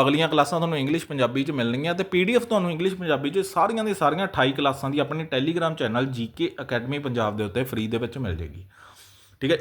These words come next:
ਇੱਥੋਂ ਤੁਸੀਂ ਕਰ ਸਕਦੇ ਹੋ। ਹੁਣ ਅੱਗੇ ਜੀ ਇਹਦੇ ਇੱਕ ਮੈਂ ਨਾ ਸੱਤ ਸੌ ਚੁਰਾਨਵੇਂ ਐਮ ਸੀ ਕਿਊ ਮਿਕਸ ਕਰਵਾਏ ਹੋਏ ਨੇ, ਉਹ ਤੁਸੀਂ ਯੂ-, ਅ, ਆਪਣੇ Telegram ਚੈਨਲ ਤੋਂ ਜਾ ਕੇ ਤੁਸੀਂ ਉਹਦੀ ਪੀ ਡੀ ਐਫ ਡਾਊਨਲੋਡ ਕਰ ਸਕਦੇ ਹੋ।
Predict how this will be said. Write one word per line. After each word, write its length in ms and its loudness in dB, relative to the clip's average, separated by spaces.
ਇੱਥੋਂ 260 2
ਤੁਸੀਂ 180 0
ਕਰ 120 8
ਸਕਦੇ 300 2
ਹੋ। 120 0
ਹੁਣ 160 0
ਅੱਗੇ 300 4
ਜੀ 280 -2
ਇਹਦੇ 320 2
ਇੱਕ 320 -2
ਮੈਂ 220 -2
ਨਾ 120 -2
ਸੱਤ 260 0
ਸੌ 120 -4
ਚੁਰਾਨਵੇਂ 480 0
ਐਮ 100 -2
ਸੀ 160 -8
ਕਿਊ 300 0
ਮਿਕਸ 400 -4
ਕਰਵਾਏ 320 2
ਹੋਏ 180 0
ਨੇ, 180 -4
ਉਹ 120 6
ਤੁਸੀਂ 280 0
ਯੂ-, 300 4
ਅ, 20 4
ਆਪਣੇ 340 4
Telegram 440 0
ਚੈਨਲ 260 -2
ਤੋਂ 200 -2
ਜਾ 200 2
ਕੇ 120 -2
ਤੁਸੀਂ 260 -4
ਉਹਦੀ 140 0
ਪੀ 140 -2
ਡੀ 100 -4
ਐਫ 120 -2
ਡਾਊਨਲੋਡ 360 0
ਕਰ 180 -2
ਸਕਦੇ 360 -2
ਹੋ। 60 0